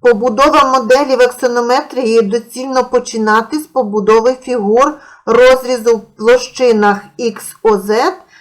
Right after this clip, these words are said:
та Ігрек О Зет, а потім будувати верхню основу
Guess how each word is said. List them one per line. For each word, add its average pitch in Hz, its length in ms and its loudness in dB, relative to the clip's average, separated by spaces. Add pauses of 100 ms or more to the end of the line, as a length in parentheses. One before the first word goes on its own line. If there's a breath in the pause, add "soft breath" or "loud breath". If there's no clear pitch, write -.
(180 soft breath)
та 247 140 2
Ігрек 320 680 -2
О 233 140 4
Зет, 196 380 -2 (400 soft breath)
а 220 100 2
потім 415 680 0
будувати 214 720 2
верхню 220 600 0
основу 247 720 0